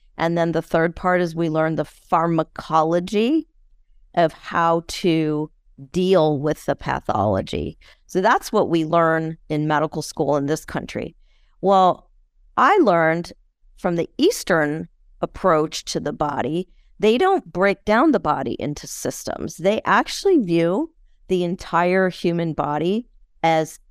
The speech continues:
part of a fabric that is also integrated into the environment. And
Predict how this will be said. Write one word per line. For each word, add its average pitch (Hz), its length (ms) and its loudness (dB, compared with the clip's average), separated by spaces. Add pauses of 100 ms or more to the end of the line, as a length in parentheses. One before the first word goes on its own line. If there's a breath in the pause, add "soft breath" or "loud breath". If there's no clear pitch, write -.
part 196 800 -2 (160)
of 160 360 0
a 160 80 -2
fabric - 1000 -2 (720)
that 165 640 0
is 160 260 -2 (120)
also 160 600 0
integrated 190 840 0
into 165 440 -4
the 156 180 -2
environment. 160 1040 -2 (840)
And 165 580 0